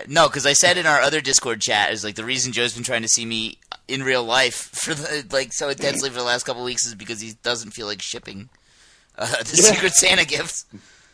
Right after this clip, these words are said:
Speaker 2: It's a hundred percent it.
Speaker 1: Just keep inviting me to things so you don't have to drive.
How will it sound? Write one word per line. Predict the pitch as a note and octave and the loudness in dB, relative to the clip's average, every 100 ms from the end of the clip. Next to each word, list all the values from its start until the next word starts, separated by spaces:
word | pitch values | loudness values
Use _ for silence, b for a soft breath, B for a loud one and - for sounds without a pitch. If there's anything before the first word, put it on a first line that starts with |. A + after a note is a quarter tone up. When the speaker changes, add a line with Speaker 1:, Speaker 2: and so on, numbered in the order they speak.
| B B - - | B B -20 -10
Speaker 2:
It's | D3 - D#3+ F3 | -8 -6 -4 2
a | |
hundred | D3+ D3+ D3+ | 4 2 -2
percent | D#3 D3 | 0 2
it. | C#3+ C3 C3 _ _ | 4 2 -2 _ _
Speaker 1:
Just | - A#2+ | -6 -6
keep | - C#3 | -4 -8
inviting | C3 A#2 B2 B2+ | -4 2 2 2
me | A#2+ | -2
to | A2+ | -4
things | - G#2 G#2 | -4 -4 -4
so | A2 | -6
you | G#2 | -4
don't | G2+ | -4
have | G2 F#2+ | -6 -8
to | F#2+ | -14
drive. | F#2 G2+ G2 G2 - | -10 -8 -6 -8 -12